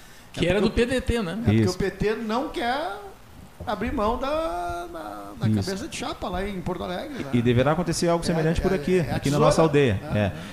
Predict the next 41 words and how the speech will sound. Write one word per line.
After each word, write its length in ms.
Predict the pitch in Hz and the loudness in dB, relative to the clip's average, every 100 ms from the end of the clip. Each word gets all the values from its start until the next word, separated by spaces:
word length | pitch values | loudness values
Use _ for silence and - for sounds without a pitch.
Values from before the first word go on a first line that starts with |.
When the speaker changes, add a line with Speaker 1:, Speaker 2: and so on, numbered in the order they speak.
| - | -2
Speaker 3:
E 100 | 147 | 6
o 40 | 151 | 6
que 80 | 196 | 6
acontece? 500 | 202 170 143 - 120 | 4 6 4 2 0
Na 140 | 151 | 4
última 320 | 185 233 226 | 4 6 4
eleição, 500 | 196 151 - 190 240 | 4 4 4 4 4
tanto 200 | 120 156 | 4 2
para 80 | 175 | 4
o 40 | |
governo 280 | 151 131 143 | 4 4 4
do 40 | 131 | 2
Estado, 360 | - 131 147 - | 0 0 0 -2
principalmente 400 | 139 196 240 220 | 0 2 2 2
o 40 | |
governo 240 | 185 196 | 2 2
do 40 | 170 | 0
Estado, 320 | 117 185 214 | -2 -2 -2
mas 120 | 135 | -2
a 40 | 135 | -2
eleição 240 | 131 156 | -2 -2
nacional 340 | 151 127 139 165 | -2 0 0 0
também, 260 | 123 165 - - | -2 -2 -6 -8
o 60 | 202 | 0
P 140 | 226 | 2
T 120 | 214 | 2
e 40 | 247 | 0
o 40 | |
P 120 | 220 | 2
S 120 | 190 | 0
D 100 | - | 0
B 180 | 127 170 | 0 0
aqui 280 | 190 - 208 | -2 -2 0
no 60 | 202 | 2
Rio 80 | |
Grande 160 | 151 143 | 2 0
do 40 | |
Sul 100 | 127 | -2
tiveram 260 | 208 381 370 | -2 -2 0
juntos, 360 | 202 247 - - | 0 0 -6 -8
né? 160 | 131 | -6